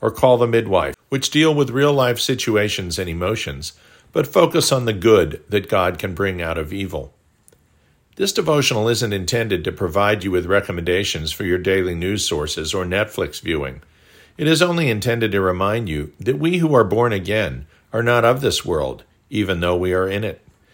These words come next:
We have the ultimate good news, which is the gospel of our Lord. Commanded to love God and love each other, we are to go forth and make disciples of all the world.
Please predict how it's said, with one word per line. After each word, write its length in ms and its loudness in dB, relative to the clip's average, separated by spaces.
We 140 2
have 160 0
the 120 2
ultimate 440 2
good 200 6
news, 440 -2
which 180 0
is 120 -2
the 80 0
gospel 500 -2
of 100 0
our 160 4
Lord. 440 0
Commanded 500 0
to 100 0
love 280 4
God 320 4
and 120 0
love 220 2
each 180 -2
other, 380 0
we 140 0
are 80 2
to 80 4
go 240 4
forth 380 0
and 100 -2
make 160 -2
disciples 640 0
of 120 -2
all 200 2
the 100 2
world. 480 0